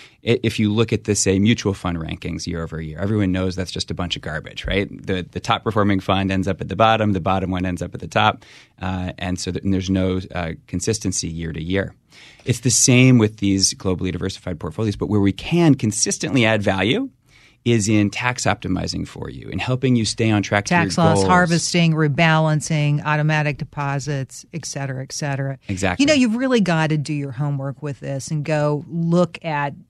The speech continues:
Speaker 2: uh, each of these companies, but stand back from Betterment for a second, like, you know, the, the big view here, the industry. What is the advantage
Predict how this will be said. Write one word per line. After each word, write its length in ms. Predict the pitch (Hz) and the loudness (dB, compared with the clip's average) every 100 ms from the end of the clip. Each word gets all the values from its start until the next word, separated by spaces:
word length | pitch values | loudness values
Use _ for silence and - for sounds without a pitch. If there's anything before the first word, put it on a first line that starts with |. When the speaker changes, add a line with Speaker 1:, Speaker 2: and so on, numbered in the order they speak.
| - - - | -20 -20 -10
Speaker 2:
uh, 300 | 165 156 151 - | -4 0 -2 2
each 260 | 180 165 | 2 2
of 60 | 175 | 0
these 400 | 156 156 143 - - _ _ - | 0 -2 -4 -6 -10 _ _ -4
companies, 560 | 208 208 190 160 156 - _ _ - | -2 2 4 2 0 -6 _ _ -6
but 300 | 156 196 - _ - | 2 4 2 _ -14
stand 460 | - 262 269 247 | -4 2 4 4
back 260 | 196 180 170 | 2 0 -2
from 280 | - 165 151 | 0 2 4
Betterment 500 | 170 180 160 139 - | 4 4 4 0 -6
for 120 | 143 | -8
a 80 | 143 | -4
second, 540 | - 139 135 151 143 | -2 -4 -4 -8 -8
like, 260 | 147 143 143 _ | -10 -10 -12 _
you 140 | 156 | -12
know, 160 | 151 147 | -8 -6
the, 100 | 151 | -4
the 140 | 151 | 0
big 340 | 143 127 175 165 | 2 4 6 4
view 400 | 135 156 156 160 | 2 2 2 2
here, 460 | - 143 135 139 - - _ _ _ _ _ 170 | -2 -6 -6 -8 -10 -20 _ _ _ _ _ -4
the 240 | 156 190 | 2 4
industry. 520 | 185 175 - 147 135 - _ | 4 0 -4 -8 -8 -14 _
What 460 | - 170 170 202 254 | -6 -2 2 2 2
is 180 | 240 | -2
the 180 | - 170 | -2 -4
advantage 800 | 156 131 151 143 143 131 131 - | -4 -4 -4 -4 -6 -10 -12 -16